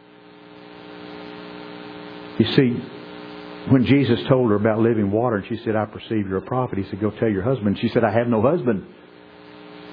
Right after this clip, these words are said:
Jesus said, "You're speaking the truth. You've had five husbands, and the man you're living with now is not your husband."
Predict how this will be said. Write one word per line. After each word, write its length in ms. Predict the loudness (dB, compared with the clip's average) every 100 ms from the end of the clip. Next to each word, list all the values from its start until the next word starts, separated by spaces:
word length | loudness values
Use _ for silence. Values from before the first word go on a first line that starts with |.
| -16 -14 -14 -14 2
Jesus 320 | 4 4 2
said, 220 | 2 0 -2 -10 -16 -16 -16 -16 -16 -6 -4
"You're 100 | 0
speaking 260 | 2 2 4
the 140 | 0 2
truth. 260 | 2 2 0
You've 120 | 2
had 200 | 2 2
five 280 | 2 2 2
husbands, 400 | 2 0 0 -2
and 100 | 0
the 40 | 2
man 220 | 4 4
you're 220 | 4 4
living 200 | 4 4
with 180 | 2 2
now 200 | 0 0
is 80 | 0
not 220 | -2 0
your 100 | 0
husband." 460 | 0 -2 -6 -10